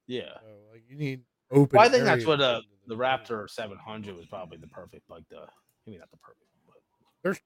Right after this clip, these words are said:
Speaker 2: they're smooth. They're, they're a lot of power.
Speaker 1: Yeah.
Speaker 2: Like, you can ride 'em in the trail.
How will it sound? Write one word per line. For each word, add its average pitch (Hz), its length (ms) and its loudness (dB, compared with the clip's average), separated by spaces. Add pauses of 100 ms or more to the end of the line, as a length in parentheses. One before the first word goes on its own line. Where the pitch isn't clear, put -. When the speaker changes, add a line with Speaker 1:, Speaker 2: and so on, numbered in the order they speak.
(120)
Speaker 2:
they're 170 200 6
smooth. 123 540 -10
They're, 123 220 -14
they're 123 200 -6
a 117 40 -4
lot 117 260 -10
of 110 160 -14
power. 117 300 -18
Speaker 1:
Yeah. 107 120 -12 (340)
Speaker 2:
Like, 104 140 -20
you 147 100 -14
can 135 260 -8
ride 113 200 -16
'em 107 140 -20
in 104 60 -20
the 101 260 -20
trail. 107 140 -20